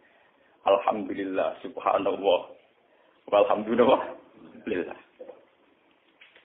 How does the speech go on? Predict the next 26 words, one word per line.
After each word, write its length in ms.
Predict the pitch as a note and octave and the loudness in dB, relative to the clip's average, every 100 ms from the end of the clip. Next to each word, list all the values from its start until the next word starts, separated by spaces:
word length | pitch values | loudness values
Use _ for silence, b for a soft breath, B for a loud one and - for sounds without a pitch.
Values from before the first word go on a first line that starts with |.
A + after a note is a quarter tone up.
| _ | _
Kenapa 400 | F3+ A3 A3+ - | 4 6 4 2
demikian? 560 | E3 D#3+ C#3 B2+ G#2 A#2+ | 0 -2 -2 2 2 4
Karena 260 | C3+ D#3+ F#3 | 4 6 6
kalau 320 | - - - | 6 4 4
hamid 320 | E3 - - - | 2 2 0 0
tu 80 | D#3+ | 0
woha, 480 | C#3+ C#3+ G#2 G2 - | 4 4 6 2 4
saya 320 | C3 D3+ D3 | 4 6 4
muji 240 | C3 B2+ | 0 4
Allah. 240 | G#2 G#2 G#2 | 4 6 4
Lho, 160 | A#2+ | 4
umpama 240 | C#3+ E3+ E3+ | 6 6 6
kowe 240 | F3 E3 | 4 0
muji 160 | D#3 D3 | 0 -2
tenan, 400 | C#3 C#3+ D#3+ F#3+ | 0 4 4 2
muji 160 | D#3 D3+ | 0 0
nganti. 380 | D#3 C3+ C3+ D#4 - - - - _ G#2 - _ _ - - - - - - - - - - - - - - - - - - - - _ _ _ _ _ _ _ _ | 2 2 4 2 2 -8 -20 -20 _ -20 -20 _ _ -20 -20 -18 -18 -18 -20 -20 -20 -20 -20 -20 -20 -20 -20 -20 -20 -20 -20 -20 -20 _ _ _ _ _ _ _ _
Jadi 160 | G#2+ B2+ B2+ | -4 0 2
kalau 240 | A#2+ A#2+ | 2 2
dalam 320 | G#2 G#2 A2 | 2 2 4
rasa 320 | G#2+ G#2 G2+ | 4 4 2
balago 480 | - G2 G2 F#2+ G2 | 4 4 4 4 2
itu 160 | F#2 B2 | 0 0
misalnya 320 | A#2 G#2 G#2 | 2 2 2
sampean 240 | G2+ G#2 | 2 2
muni, 240 | G2+ F#2+ | 0 -6